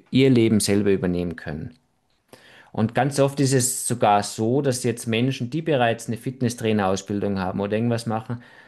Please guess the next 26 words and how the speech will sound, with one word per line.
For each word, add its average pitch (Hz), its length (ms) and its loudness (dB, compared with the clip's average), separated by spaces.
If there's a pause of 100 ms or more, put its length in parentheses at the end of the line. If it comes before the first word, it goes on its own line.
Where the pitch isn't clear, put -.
(140)
dass - 140 -8
die 151 380 0 (180)
schon 120 220 0
wieder 117 160 2
sehr 123 400 2
vorgefertigte 127 1080 0 (100)
Muster 143 440 0
im 117 140 0
Kopf - 340 -2
haben, 123 300 0
wie 151 140 -2
Bewegung 131 520 -2
zu - 100 -12
sein 113 400 -4
hat. - 380 -10 (1080)
Und 110 220 -6
das 127 120 2
ist 160 140 2
eben 135 220 6
auch 123 280 2
was, 131 320 -2
ein 113 280 -2
Grundprinzip 143 680 0
vom 131 180 -4
Boundless 120 440 -2
Movement. 131 460 -6